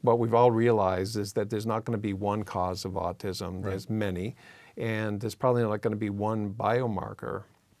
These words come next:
Speaker 1: There are gonna be many. Uh, one of my former graduate students, Mark Shen, who's now at the University of North Carolina, has continued to pursue,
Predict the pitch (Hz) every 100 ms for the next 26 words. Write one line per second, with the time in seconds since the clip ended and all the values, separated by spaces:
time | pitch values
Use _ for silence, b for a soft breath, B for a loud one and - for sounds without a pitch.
0 | _ _ _ _ _ - 120 107 110 95
1 | 98 104 101 95 95 - b b b b
2 | 131 113 104 104 120 120 113 - 120 107
3 | 110 104 120 110 - 107 107 - 107 101
4 | - 117 110 104 101 95 98 98 101 101
5 | 104 104 101 98 - 107 95 95 - 101
6 | 98 101 104 92 95 b b b _ 117
7 | - 113 101 113 110 101 98 - 98 -
8 | 110 107 104 101 101